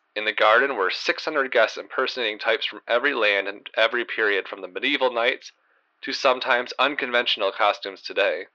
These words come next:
Chinese and Turkish costumes were favored. A large number of gorgeous Mandarin coats were noted. Many of the outfits had been purchased in the Orient by those who wore them." A lot of problematic stuff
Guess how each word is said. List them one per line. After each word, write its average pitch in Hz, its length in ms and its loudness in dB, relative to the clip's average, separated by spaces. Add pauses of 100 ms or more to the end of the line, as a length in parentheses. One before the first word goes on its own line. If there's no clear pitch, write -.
(680)
Chinese 170 540 2
and 147 200 2
Turkish 147 420 4
costumes 110 540 2
were 101 80 0
favored. 90 540 0
A 110 100 2
large 120 320 6
number 135 260 4
of 104 160 2
gorgeous 120 460 2
Mandarin 110 400 0
coats - 360 -4
were 98 100 -6
noted. 78 380 -2 (480)
Many 135 240 4
of 143 80 6
the 135 100 4
outfits 131 360 4
had 123 100 -4
been 104 140 2
purchased - 460 0
in 104 140 -8
the 101 160 -2
Orient 117 400 2
by 98 140 4
those 107 280 2
who 107 100 -10
wore 98 240 -4
them." 117 340 -12 (1800)
A 107 40 -12
lot 127 220 0
of 147 100 0
problematic 131 580 -2
stuff - 480 -4